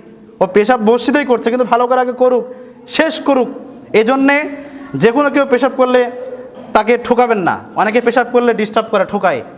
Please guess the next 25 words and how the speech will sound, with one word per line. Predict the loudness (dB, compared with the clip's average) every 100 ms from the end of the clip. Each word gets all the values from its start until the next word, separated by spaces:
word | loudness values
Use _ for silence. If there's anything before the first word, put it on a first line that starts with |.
| -20 -6
এটা | 0 0
কিন্তু | 2 2 0 -4 -4
বিজ্ঞানও | -2 2 2 2
তথ্য | 0 0 0
দিচ্ছে, | 2 0 -2 -4 -4 0
তার | 0
ক্ষতি | 2 2 4
হতে | 2
পারে। | 0 -2 -8 -16 -20 -18 -6
ডাক্তারের | -4 0 0 2
কা-, | 0
ডাক্তারের | 0 0 0
কাছ | 0 0
থেকে | 0
শুনবেন, | 0 -2 -2 -2 -8 -4
পেশাব | 0 2 0 0
করতে | 0 2
করতে, | 0 0 -2 -2 -8 -16 -2
আ, | 0
মানে, | 2 2 0 -4 -16 -20 -20 -20 -20 -2
আগে | 0 2 0
শেষ | 2 0 2
হবে, | 0 2 0 0 -10 -18 -20 -4
তারপরে | 0 0 2 2
উঠবেন, | 2 0 0 0